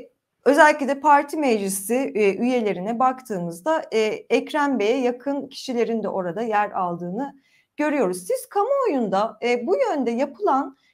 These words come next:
Yorumları nasıl değerlendiriyorsunuz? Böyle mi bakmak, böyle mi okumak gerekiyor gerçekten? Bir de Ekrem Bey ve, e, Özgür Bey'in,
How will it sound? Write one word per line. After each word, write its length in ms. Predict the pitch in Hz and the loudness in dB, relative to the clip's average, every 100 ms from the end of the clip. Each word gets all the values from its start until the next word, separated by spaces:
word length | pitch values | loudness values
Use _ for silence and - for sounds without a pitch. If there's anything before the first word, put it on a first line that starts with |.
| - | -6
Yorumları 580 | 226 359 523 453 247 320 | 0 2 2 2 0 -2
nasıl 320 | 359 349 370 | -6 -6 -4
değerlendiriyorsunuz? 1120 | 302 254 208 190 180 175 175 180 180 208 202 | 2 4 4 2 -2 -2 -6 -6 -8 -10 -6
Böyle 280 | 190 196 214 | 0 0 0
mi 140 | 523 466 | -2 0
bakmak, 480 | 226 220 190 196 | -2 -2 -8 -6
böyle 260 | 202 196 240 | -4 -2 -2
mi 60 | 247 | -4
okumak 560 | 208 - 190 180 180 _ _ _ | -8 -10 -12 -12 -16 _ _ _
gerekiyor 540 | 180 190 180 180 185 180 | -2 0 -2 -4 -4 -2
gerçekten? 760 | 185 170 170 175 165 330 349 | 0 -2 -4 -12 -8 -6 -4
Bir 240 | 320 349 247 | 0 0 0
de 240 | 302 349 - _ _ - | -2 -2 -10 _ _ 0
Ekrem 520 | 269 269 330 330 294 | 0 2 0 0 0
Bey 220 | 277 269 | -2 0
ve, 60 | 240 | 0
e, 420 | 254 214 226 - | 0 0 -2 0
Özgür 520 | 240 240 - 302 247 | -2 -2 -4 -6 -2
Bey'in, 420 | 247 233 277 - | -2 -2 -4 -8